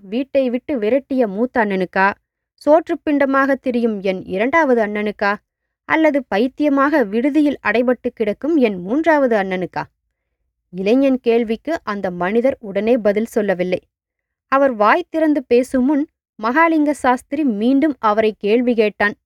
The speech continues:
என் வாழ்க்கை அனுபவத்தை அறிந்த பின்னும் நீங்கள் இந்த வாசகத்தை ஏற்றுக்கொள்ள சொல்கிறீர்களா? அசோகர் இப்படிப்பட்ட பொருளற்ற கருத்துக்களை பரப்பக்கூடாது.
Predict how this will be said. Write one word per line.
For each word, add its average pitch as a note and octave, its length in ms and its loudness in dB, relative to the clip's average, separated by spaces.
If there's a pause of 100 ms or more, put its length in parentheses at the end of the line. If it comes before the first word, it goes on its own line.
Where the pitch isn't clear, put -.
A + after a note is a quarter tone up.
(520)
என் A#3 220 2
வாழ்க்கை A3+ 440 2
அனுபவத்தை A#3+ 600 -4
அறிந்த A3+ 360 -2
பின்னும் B3+ 400 0 (420)
நீங்கள் C4+ 360 2
இந்த B3+ 240 0
வாசகத்தை A#3+ 680 0
ஏற்றுக்கொள்ள A3 560 -2
சொல்கிறீர்களா? F#3 720 -4 (800)
அசோகர் E4 520 2
இப்படிப்பட்ட C4 680 -4
பொருளற்ற B3+ 520 -2
கருத்துக்களை A3 560 -2
பரப்பக்கூடாது. F#3+ 760 -4